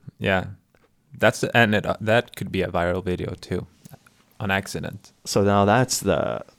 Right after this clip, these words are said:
Speaker 2: now, now, now it's finished. Now
Speaker 1: Yeah.
Speaker 2: the bucket list is finished.
Speaker 1: Yeah.
Speaker 2: Okay.
Speaker 1: Uh, yeah. So thanks for, um, listening.
Speaker 2: And thanks for, for sharing. Um,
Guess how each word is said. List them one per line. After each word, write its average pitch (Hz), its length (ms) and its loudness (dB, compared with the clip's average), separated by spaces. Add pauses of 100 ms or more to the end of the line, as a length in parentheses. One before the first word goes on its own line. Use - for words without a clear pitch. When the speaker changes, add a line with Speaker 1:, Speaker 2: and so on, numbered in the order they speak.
(720)
Speaker 2:
now, 98 120 2
now, - 200 4
now 160 220 6
it's - 120 -4
finished. - 540 -4
Now 127 140 4
Speaker 1:
Yeah. 143 60 6
Speaker 2:
the 117 60 4
bucket 101 240 2
list - 180 -8
is - 100 -12
finished. - 340 -8
Speaker 1:
Yeah. - 220 2 (280)
Speaker 2:
Okay. - 220 -4 (1200)
Speaker 1:
Uh, 135 280 8
yeah. 190 240 8
So 117 200 4
thanks 156 260 2
for, 135 300 8
um, 110 800 6 (200)
listening. 147 540 2 (220)
Speaker 2:
And 110 80 2
thanks 120 200 2
for, 104 240 4 (520)
for - 140 -2
sharing. 110 520 2 (160)
Um, 98 540 0